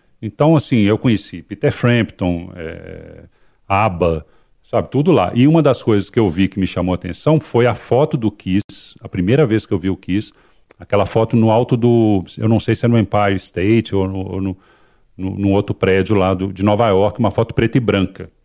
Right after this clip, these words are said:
que o Gene tá até com aquela asinha de, de morcego antigo, assim, que ele usava e tudo. Eu vi essa foto preta e branca e falei, "Caramba, velho, o que que é isso?"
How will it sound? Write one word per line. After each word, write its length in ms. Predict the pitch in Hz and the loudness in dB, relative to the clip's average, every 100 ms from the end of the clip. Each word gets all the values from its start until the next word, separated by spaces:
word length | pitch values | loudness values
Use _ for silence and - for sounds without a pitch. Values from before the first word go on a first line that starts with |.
| _ _ _ _ _ | _ _ _ _ _
que 80 | |
o 60 | 98 | -4
Gene 180 | 85 101 | 0 0
tá 120 | 98 | 0
até 180 | 90 104 | 0 0
com 80 | 104 | -2
aquela 260 | - 113 113 | -2 0 0
asinha 400 | 85 85 104 98 | -2 -4 -2 -2
de, 200 | 90 90 | -2 -12
de 160 | - - | -14 -16
morcego 400 | 98 - 101 98 | -14 -10 -4 0
antigo, 460 | 95 - 107 104 85 | -2 -2 -8 -6 -8
assim, 180 | - 98 | -10 -12
que 80 | 92 | -12
ele 80 | |
usava 480 | 90 80 87 110 92 | -14 -8 -4 -2 -2
e 20 | |
tudo. 240 | 87 95 87 _ _ _ _ - | -6 -12 -18 _ _ _ _ -6
Eu 80 | |
vi 120 | 101 160 | 0 0
essa 200 | - 156 | 2 -4
foto 320 | - 123 - | 0 0 2
preta 200 | 117 104 | -2 0
e 40 | |
branca 220 | 95 117 | -2 -2
e 20 | - | 0
falei, 220 | 107 92 _ _ | -4 -4 _ _
"Caramba, 420 | _ 101 92 95 80 | _ -6 -4 -4 -6
velho, 160 | 82 | -12
o 20 | 80 | -20
que 120 | - | -20
que 140 | - | -20
é 20 | |
isso?" 360 | 104 104 - - | -18 -18 -20 -20